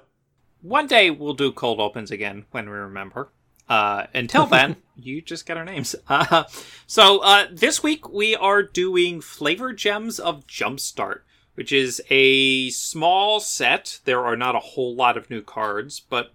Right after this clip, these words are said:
there are a ton of new basic lands. So this is gonna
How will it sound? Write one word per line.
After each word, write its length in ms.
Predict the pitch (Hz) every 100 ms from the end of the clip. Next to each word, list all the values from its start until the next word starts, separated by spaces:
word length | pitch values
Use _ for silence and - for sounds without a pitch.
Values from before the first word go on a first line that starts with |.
| -
there 200 | 131 135
are 440 | 151 254 226 180 -
a 60 | 117
ton 340 | - 123 135
of 200 | 131 117
new 120 | 120
basic 440 | 110 104 104 107 -
lands. 380 | 101 104 101 -
So 180 | -
this 200 | 202 151
is 120 | 254 262
gonna 280 | 262 262